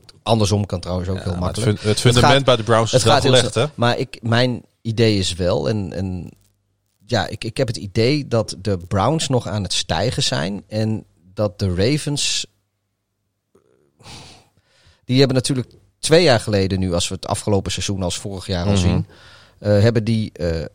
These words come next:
Speaker 1: zijn die echt over zich, boven zichzelf uitgestegen eigenlijk. Eh,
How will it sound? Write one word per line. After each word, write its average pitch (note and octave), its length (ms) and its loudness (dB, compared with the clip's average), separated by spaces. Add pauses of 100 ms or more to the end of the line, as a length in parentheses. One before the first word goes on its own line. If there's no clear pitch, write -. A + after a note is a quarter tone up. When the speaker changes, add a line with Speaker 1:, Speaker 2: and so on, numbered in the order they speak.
(160)
Speaker 1:
zijn A#2+ 160 0
die G#2 80 -2
echt - 200 -2
over A2 180 2
zich, G#2+ 200 -2
boven A#2+ 220 2
zichzelf G2+ 340 -2
uitgestegen C#3 720 0
eigenlijk. C#3 480 -2 (560)
Eh, G#2+ 280 4